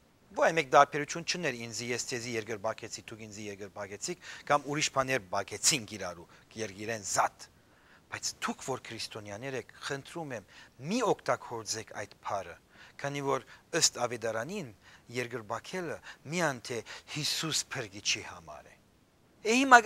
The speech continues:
ասեք ինձի, որ ով ավելավ քրիստոնյա է, ես կամ դուք։ Ես իրաբաշտ եմ, չեմ հավատում։ Դուք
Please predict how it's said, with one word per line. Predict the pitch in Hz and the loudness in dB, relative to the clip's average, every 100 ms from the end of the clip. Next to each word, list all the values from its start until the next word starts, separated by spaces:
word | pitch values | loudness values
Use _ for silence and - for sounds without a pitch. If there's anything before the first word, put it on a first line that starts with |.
| 202 | 10
ասեք | 226 190 180 | 10 10 8
ինձի, | 165 143 127 | 2 2 2
որ | 113 - - - | 0 -4 2 12
ով | 240 220 170 | 12 12 12
ավելավ | 156 143 139 131 - | 12 12 12 12 8
քրիստոնյա | 123 - 127 123 117 | -6 -2 -2 2 2
է, | 104 117 | 2 12
ես | 233 277 - | 12 12 12
կամ | 208 175 - - | 12 12 12 2
դուք։ | 175 - - - - - _ _ _ - _ - - - - _ - | 2 2 -8 -18 -20 -20 _ _ _ -20 _ -20 -20 -20 -20 _ 4
Ես | 254 262 - 185 | 6 8 4 6
իրաբաշտ | 190 175 175 156 - 113 | 8 12 12 10 4 -2
եմ, | 95 - - | -14 -12 0
չեմ | - 175 120 | 2 2 2
հավատում։ | 107 98 92 92 - - - - | -2 -2 -6 -16 -18 -20 -14 0
Դուք | 240 311 - | 4 4 2